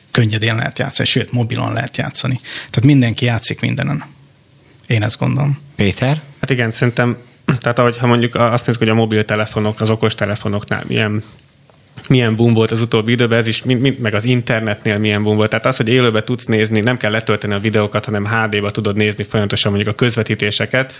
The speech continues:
Speaker 3: az annak köszönhető, hogy nyilván olyan internet van mindenhol, hogy ezt, ezt megengedheti magának szinte mindenki, de ha nem otthon van a mobiltelefonján is tudja nézni. Tehát bár az e-sport, az, az bárhol elérhető szerintem.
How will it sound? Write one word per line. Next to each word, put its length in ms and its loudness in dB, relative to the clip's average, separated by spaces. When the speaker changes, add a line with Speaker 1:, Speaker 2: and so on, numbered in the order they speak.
Speaker 3:
az 140 0
annak 220 2
köszönhető, 420 0
hogy 100 2
nyilván 260 0
olyan 220 2
internet 460 -2
van 120 0
mindenhol, 540 0
hogy 120 0
ezt, 180 -2
ezt 140 -6
megengedheti 560 -2
magának 520 0
szinte 360 0
mindenki, 640 2
de 120 0
ha 100 2
nem 160 4
otthon 260 0
van 100 -4
a 40 -4
mobiltelefonján 800 0
is 120 -2
tudja 240 2
nézni. 220 0
Tehát 220 -2
bár 300 0
az 100 -8
e-sport, 480 2
az, 140 2
az 140 0
bárhol 340 0
elérhető 480 0
szerintem. 600 0